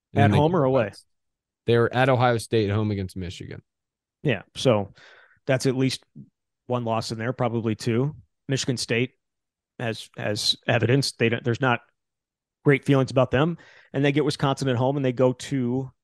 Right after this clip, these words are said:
Speaker 2: Iowa, I believe.
Speaker 1: Trying to find the, uh, I'm pulling up the Nebraska schedule to see how it compares.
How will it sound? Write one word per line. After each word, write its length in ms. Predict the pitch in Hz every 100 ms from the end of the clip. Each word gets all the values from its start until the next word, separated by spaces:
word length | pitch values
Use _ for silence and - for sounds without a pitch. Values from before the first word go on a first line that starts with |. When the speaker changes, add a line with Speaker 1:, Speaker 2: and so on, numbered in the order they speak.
| _ -
Speaker 2:
Iowa, 320 | 131 123 92
I 120 | 95
believe. 380 | 98 107 - - _ _ _ _ _ _ _ _ _ _ _ _ _ _ _ _ _ _ _ -
Speaker 1:
Trying 140 | 185
to 60 | 220
find 320 | 175 170 135
the, 180 | 110 101
uh, 220 | 107 127 -
I'm 140 | 131
pulling 260 | - 160 135
up 140 | 107
the 80 | 104
Nebraska 560 | 95 98 101 107 90
schedule 600 | 90 - 80 - - 113 - _ _
to 120 | -
see 220 | 101 101 92
how 260 | 101 104
it 140 | 92 -
compares. 640 | 92 92 98 90 76 -